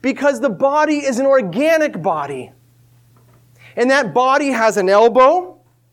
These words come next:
and it has a hand. It's got a knee and a hip and a foot. It's got eyes and ears. And all of the members of that body are dependent upon one another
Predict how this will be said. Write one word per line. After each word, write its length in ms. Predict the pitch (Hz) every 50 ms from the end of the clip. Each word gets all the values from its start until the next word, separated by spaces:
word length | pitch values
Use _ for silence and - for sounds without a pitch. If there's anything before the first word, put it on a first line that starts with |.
| _ _ _ _ _ -
and 140 | - 226 240
it 100 | 240 240
has 260 | 220 226 214 208 190
a 100 | 196 185
hand. 680 | 151 165 202 202 196 196 214 247 285 320 311 311 - - _ _ _ _ _ _ _ _ - - _
It's 180 | 220 226 214 220
got 220 | 240 220 202 196
a 100 | 202 196
knee 460 | 202 208 220 240 254 262 269 294 302
and 100 | 285 277
a 120 | 269 240 202
hip 360 | 160 143 233 240 254 247 269
and 100 | 277 254
a 80 | 226
foot. 380 | 214 - - 214 202 226 311 - - - _ _ _ _ _ _ _ _ _ _ _ _ _ _
It's 160 | - 220 214 -
got 220 | 262 262 247 220
eyes 420 | 214 240 240 240 254 262 269 220
and 120 | 277 277 294
ears. 600 | 320 359 359 339 247 180 156 - - - - - _ _ _ _ _ _ _ _ - - - - - - -
And 140 | 269 277
all 520 | 277 - - 294 302 311 320 330 339 349 330
of 60 | 311
the 120 | 320 320
members 500 | 294 269 269 277 285 294 285 311 302 247
of 160 | 233 269 214 202
that 280 | 262 240 240 220 165
body 580 | - 277 302 311 302 269 190 175 165 208 226 - - _ _ _ _ _ _ _ _ - -
are 220 | - - 269 277 269
dependent 840 | 185 254 277 - 269 277 - 320 339 349 349 330 349 339 320 302 330
upon 460 | 285 285 - 277 262 247 240 233 226
one 220 | 254 262 285 320
another 760 | 330 320 302 277 277 285 311 285 190 185 160 165 190 240 -